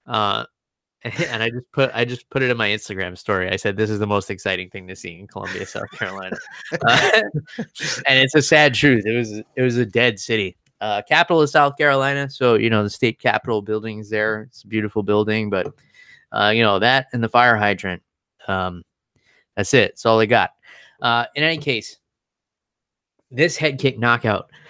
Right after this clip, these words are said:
was so impressive because, uh, it was an offbeat kick. Um, you know, she threw it on a half step. If you,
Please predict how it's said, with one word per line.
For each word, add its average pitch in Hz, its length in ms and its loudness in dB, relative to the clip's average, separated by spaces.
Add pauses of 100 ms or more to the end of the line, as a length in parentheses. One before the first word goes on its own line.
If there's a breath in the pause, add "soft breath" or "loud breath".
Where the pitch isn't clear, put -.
(360 soft breath)
was 123 200 2
so 165 200 6
impressive 127 560 0
because, 113 680 -2 (540)
uh, 104 360 -2 (200)
it 139 120 4
was 139 140 4
an 127 80 6
offbeat 127 520 2
kick. 104 440 -2 (360)
Um, 101 540 -4 (220)
you 117 140 -2
know, 98 160 0
she - 240 -4
threw 156 260 2
it 131 60 4
on 113 160 2
a 101 80 0
half 120 260 -2
step. 95 360 -4
If 95 100 -8
you, 113 180 -2